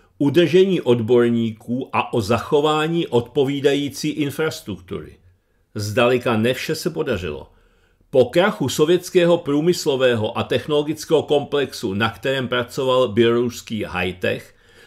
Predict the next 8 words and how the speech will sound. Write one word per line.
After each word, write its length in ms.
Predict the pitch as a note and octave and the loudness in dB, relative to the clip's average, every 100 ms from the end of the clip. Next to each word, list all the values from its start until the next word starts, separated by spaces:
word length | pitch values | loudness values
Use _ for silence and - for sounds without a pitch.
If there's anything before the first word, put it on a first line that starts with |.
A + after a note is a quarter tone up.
| - | -6
bylo 320 | A#2+ D3+ C#3 | 2 6 6
nutné 500 | B2 C#3+ D#3 F#3 F#3+ | 4 2 0 0 0
hledat 420 | C#3 D3+ D3 A#2+ A#2 | 2 2 2 0 0
nové 440 | A#2 A#2+ D3+ F3 | 2 2 2 -2
uplatnění 800 | - A#2 C3 A#2+ B2 B2+ C3 C#3+ | -4 -4 -2 -2 -2 -6 -4 -6
na 100 | C3 | -8
světovém 600 | - C3+ B2 D#3+ D3+ B2+ | -2 -2 -2 -2 -4 -2
trhu, 460 | G#2+ F#2+ F#2 A#2+ | -4 -4 -4 -8